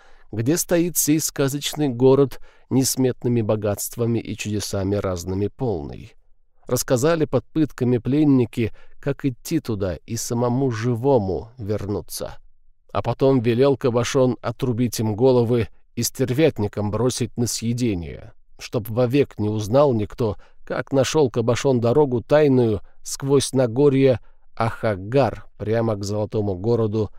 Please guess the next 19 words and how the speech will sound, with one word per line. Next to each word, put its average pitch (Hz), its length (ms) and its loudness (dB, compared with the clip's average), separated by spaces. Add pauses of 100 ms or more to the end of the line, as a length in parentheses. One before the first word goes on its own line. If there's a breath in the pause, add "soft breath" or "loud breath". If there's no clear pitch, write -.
(180)
султана 98 680 -4
Бендина. 87 760 -8 (1080)
Много 117 520 -2
месяцев 120 580 -2
шли 117 320 -4
воины 110 560 -2
Кабашоновы, 95 840 -6 (420)
мавры 101 480 -2
верные, 90 680 -6
чтобы 117 340 -6
злато 113 500 -2
добыть, 92 600 -8
каменьев 110 640 0
и 98 60 -8
чудес 117 460 -2
невиданных 113 720 -2 (340 soft breath)
для 113 320 0
властелина 123 840 -4
своего. 76 680 -8